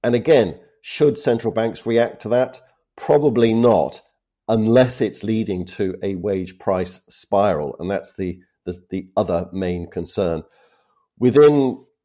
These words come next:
the components, service prices are up four point one percent. Doesn't sound a lot compared to those numbers that I've just spoken about, but that's the concern about it leaking into other areas, that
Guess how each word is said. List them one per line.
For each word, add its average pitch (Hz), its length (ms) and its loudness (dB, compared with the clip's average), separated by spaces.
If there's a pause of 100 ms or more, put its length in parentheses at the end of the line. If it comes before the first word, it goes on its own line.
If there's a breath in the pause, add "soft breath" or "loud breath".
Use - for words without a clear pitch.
(240)
the 117 220 -2
components, 113 800 0
service 127 500 2
prices 107 460 0
are 110 80 2
up - 140 -2
four 107 200 2
point 107 240 -4
one 107 160 -2
percent. 113 560 -4 (100)
Doesn't 107 220 -2
sound 101 240 -2
a 95 40 -2
lot 107 260 2
compared 104 320 0
to - 60 -14
those 98 200 -4
numbers 104 320 -2
that - 80 -2
I've 101 140 0
just 92 140 -10
spoken 107 340 -4
about, 107 360 0
but - 140 -8
that's - 360 0
the 120 100 -4
concern 107 520 -2
about 98 300 -2
it 101 100 -6
leaking 104 440 -6
into 98 280 -8
other 101 300 -2
areas, 95 460 -2
that - 140 -4